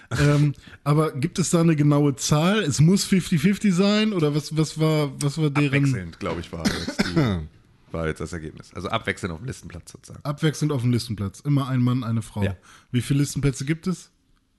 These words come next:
Speaker 1: Vier, sechzig?
Speaker 3: Das ist Brandenburg, Alter.
Speaker 2: Keine Ahnung.
Speaker 1: Zweiundsiebzig? Irgendwie sowas.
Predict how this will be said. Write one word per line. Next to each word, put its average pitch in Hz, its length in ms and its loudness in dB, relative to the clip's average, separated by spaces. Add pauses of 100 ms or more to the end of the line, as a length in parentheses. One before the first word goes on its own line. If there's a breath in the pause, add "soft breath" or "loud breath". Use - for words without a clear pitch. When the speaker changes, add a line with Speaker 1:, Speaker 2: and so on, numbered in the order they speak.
(240)
Speaker 1:
Vier, 143 280 -4
sechzig? 160 480 -4 (120)
Speaker 3:
Das 90 160 -12
ist 123 80 -8
Brandenburg, 85 500 -4
Alter. 135 260 -8
Speaker 2:
Keine 90 200 -2
Ahnung. 120 120 0
Speaker 1:
Zweiundsiebzig? 151 500 -4
Irgendwie 131 260 -4
sowas. 113 420 -2